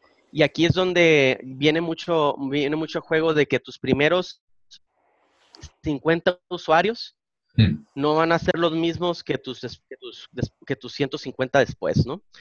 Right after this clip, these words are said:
Speaker 1: O tus quinientos después, dependiendo si eres B two B o eres B two C, ¿no? Entonces, muchas veces aquí tú tienes que saber a quién va, o sea, quién es el que, eh, el driver de todos tus, de estas funcionalidades, ¿no? Y estas mejoras. Em,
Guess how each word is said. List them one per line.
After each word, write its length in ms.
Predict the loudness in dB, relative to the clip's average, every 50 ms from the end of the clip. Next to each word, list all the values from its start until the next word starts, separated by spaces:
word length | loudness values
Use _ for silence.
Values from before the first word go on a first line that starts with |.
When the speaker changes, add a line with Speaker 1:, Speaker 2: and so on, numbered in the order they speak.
| -20 _ -10
Speaker 1:
O 100 | -10 -10
tus 160 | -10 -12 -14
quinientos 460 | -8 -6 -4 -2 -2 -2 -2 -6 -10
después, 240 | -8 -8 -4 -4 -2
dependiendo 460 | -4 0 0 0 0 2 -2 -2 -2 -2
si 100 | 0 0
eres 160 | 0 0 0
B 120 | -4 -8
two 120 | _ -6 -8
B 200 | -4 -2 0 0
o 40 |
eres 140 | -2 -2 -4
B 100 | -8 -10
two 120 | -12 -12 -18
C, 240 | -14 -12 -10 -8
¿no? 180 | -8 -8 -10 -10 _ _ _ _ _ -20 -20 _ _ _ _ _ _ _ -20 _ _
Entonces, 180 | -8 -4 -2
muchas 200 | -2 2 2 4
veces 200 | 4 6 4 4
aquí 160 | 2 0 0 -2
tú 80 | 0
tienes 260 | 0 2 2 2 2
que 80 | 2 2
saber 240 | 4 4 4 6 4
a 60 | 4
quién 280 | 2 2 0 0 2 4
va, 140 | 2 2
o 80 | 2 2
sea, 240 | 0 2 0 0 -2 _ _ _ _ _ _ _ _
quién 220 | 0 2 2 4 4
es 140 | 0 0
el 160 | -2 -4 -2 2
que, 240 | 2 4 4 4 4
eh, 160 | 2 2 2 2
el 180 | -2 -2 2
driver 580 | 2 4 6 6 4 4 4 4 4 2 0 -8 -20 -20 _ _ _ _
de 160 | _ -2 -2 -2
todos 420 | _ -2 -2 -2 -2 -2 -6 -10
tus, 520 | -12 -10 -10 -10 -12 -16 -20 -20 -20 _ _ _ -4
de 100 | -4 -4
estas 200 | -2 -2 -6 -4
funcionalidades, 880 | -4 -6 -6 -6 -4 -2 -2 0 2 2 4 4 4 4 2 0 -2
¿no? 200 | -6 -6 -6 -6 _ _ _ _
Y 160 | -6 0 0 0
estas 220 | 2 0 -2 -4
mejoras. 600 | -4 -6 -6 -4 -4 -4 -4 -4 -4 -4 -10 -12 _ _ _ _ _ _ _ _ _ _ _
Em, 560 | -2 0 2 4 4 2 2 0 -4 -8 -10